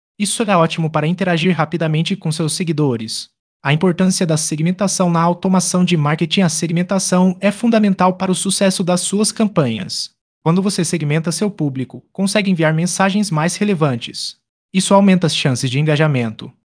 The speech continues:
Aqui estão algumas maneiras de segmentar seu público. Um. Dados demográficos, idade, gênero e localização são informações básicas, mas muito úteis. Dois. Interesses. Conhecer os interesses do seu público ajuda a criar conteúdo que ressoe com eles.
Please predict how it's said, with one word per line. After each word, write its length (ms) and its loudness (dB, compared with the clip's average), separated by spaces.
Aqui 240 0
estão 260 2
algumas 340 2
maneiras 420 2
de 120 0
segmentar 560 0
seu 160 0
público. 580 -6
Um. 240 -6
Dados 300 2
demográficos, 920 0
idade, 500 2
gênero 400 2
e 40 4
localização 680 0
são 180 -2
informações 600 0
básicas, 580 -2
mas 220 -2
muito 320 0
úteis. 560 -6
Dois. 480 2
Interesses. 680 0
Conhecer 420 4
os 120 4
interesses 420 0
do 100 0
seu 160 2
público 420 -2
ajuda 280 4
a 40 4
criar 320 2
conteúdo 460 0
que 120 0
ressoe 340 2
com 180 0
eles. 540 -4